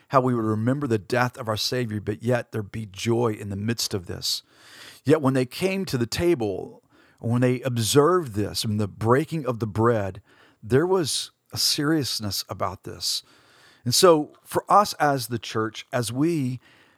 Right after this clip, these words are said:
partake in the Lord's Supper, what we call the Lord's Supper, Paul addressed it as that as well, or, or referred to it as that in First Corinthians chapter eleven, or communion,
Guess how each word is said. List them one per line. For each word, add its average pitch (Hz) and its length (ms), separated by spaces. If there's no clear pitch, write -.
partake 170 340
in 160 100
the 139 60
Lord's 135 240
Supper, 104 380
what 120 180
we 131 60
call 139 180
the 120 80
Lord's 120 220
Supper, 131 180
Paul 139 280
addressed 110 340
it 117 120
as 113 220
that 110 220
as 104 140
well, 110 240
or, 107 320
or 104 180
referred 110 360
to 123 120
it 110 40
as 104 120
that 107 220
in 113 160
First 117 240
Corinthians 110 340
chapter 104 320
eleven, 117 420
or 127 140
communion, 123 800